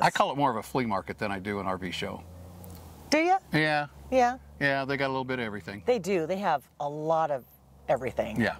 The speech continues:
Speaker 2: It's, it's pretty neat.
Speaker 1: Yeah, it's kind of fun. And then we've already been to town, so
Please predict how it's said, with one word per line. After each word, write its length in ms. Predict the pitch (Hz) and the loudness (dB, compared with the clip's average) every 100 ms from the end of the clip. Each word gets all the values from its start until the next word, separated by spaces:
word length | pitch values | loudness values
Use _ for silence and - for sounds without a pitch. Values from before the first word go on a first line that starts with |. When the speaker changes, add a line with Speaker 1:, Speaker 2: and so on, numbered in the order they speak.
| - | -8
Speaker 2:
It's, 320 | 151 - - | -10 -6 -2
it's 220 | - 147 - | -2 -2 0
pretty 240 | 180 143 | 0 0
neat. 320 | 135 95 78 | -2 -4 -2
Speaker 1:
Yeah, 220 | 117 82 - - | 0 0 -2 -8
it's 140 | - | -2
kind 160 | 127 110 | -2 0
of 60 | |
fun. 220 | 107 92 - - - - - 123 | -2 -2 -8 -16 -16 -16 -2 0
And 140 | 127 | 4
then 400 | 143 156 156 139 - | 2 2 -2 -6 -2
we've 260 | 127 170 | 2 4
already 240 | 196 185 165 | 4 2 2
been 160 | 190 | -4
to 60 | 160 | -6
town, 480 | - 196 147 139 170 | -4 -2 0 -2 -6
so 360 | - 135 120 | 0 2 2